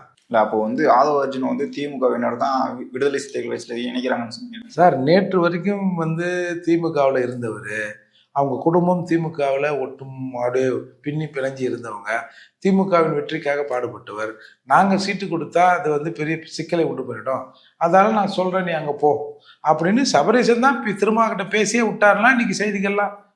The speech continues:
Speaker 2: வருது இல்ல. சரி, நீ ஒரு இப்போ துணை பொதுச் செயலாளர் கூட ஒண்ணும் பிரச்சனை இல்ல சார், இன்றைக்கு வந்து ஒரு சீட்டு பொது தொகுதி எங்களுக்கு வேணும்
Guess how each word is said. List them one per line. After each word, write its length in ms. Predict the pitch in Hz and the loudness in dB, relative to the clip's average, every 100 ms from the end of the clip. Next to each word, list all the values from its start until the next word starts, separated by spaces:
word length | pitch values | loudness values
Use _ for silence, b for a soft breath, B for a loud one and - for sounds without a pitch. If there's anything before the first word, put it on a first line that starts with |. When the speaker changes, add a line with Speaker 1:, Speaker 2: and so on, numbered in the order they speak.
| _ | _
Speaker 2:
வருது 240 | 165 180 | 4 4
இல்ல. 180 | 151 131 127 - - _ _ _ _ | 4 0 -2 -6 -18 _ _ _ _
சரி, 200 | - 262 254 | 4 6 6
நீ 140 | 247 | 4
ஒரு 240 | 233 226 214 208 | 4 6 8 8
இப்போ 260 | 214 - 180 170 | 6 2 0 0
துணை 260 | 165 190 226 | 0 2 2
பொதுச் 260 | 226 220 | 2 -2
செயலாளர் 280 | 202 202 185 | 0 2 2
கூட 120 | 185 | 0
ஒண்ணும் 140 | 170 170 | -4 -6
பிரச்சனை 300 | 151 151 147 | -8 -4 -4
இல்ல 120 | 113 | -6
சார், 160 | 95 - _ _ _ _ _ | -12 -20 _ _ _ _ _
இன்றைக்கு 300 | 180 233 226 | 4 6 4
வந்து 220 | 226 214 240 | 4 2 2
ஒரு 140 | 208 202 | 4 2
சீட்டு 300 | - 226 220 | 2 -4 -4
பொது 200 | - 185 190 | -6 -6 -2
தொகுதி 260 | 196 180 170 | 0 2 2
எங்களுக்கு 300 | 160 143 127 | 2 0 -2
வேணும் 340 | 143 - | -2 -2